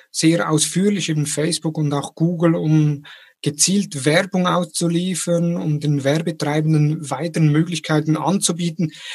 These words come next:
Wie sieht das in Unternehmen hier in Europa, in der dach-Region, in Österreich, Schweiz, äh, Deutschland aus? Werden die Daten schon optimal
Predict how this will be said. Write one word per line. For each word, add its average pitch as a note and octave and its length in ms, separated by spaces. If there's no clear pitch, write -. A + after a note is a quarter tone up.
Wie F#3 220
sieht G3+ 260
das - 280
in D#3 240
Unternehmen E3 720
hier D#3+ 560
in D3 180
Europa, D3+ 800
in D3 120
der C#3+ 80
dach-Region, D3+ 800
in C#3+ 100
Österreich, E3 580
Schweiz, D#3 600
äh, D3 320
Deutschland D#3 720
aus? C#3 440
Werden E3+ 260
die D#3 140
Daten D#3 480
schon D3+ 340
optimal E3 580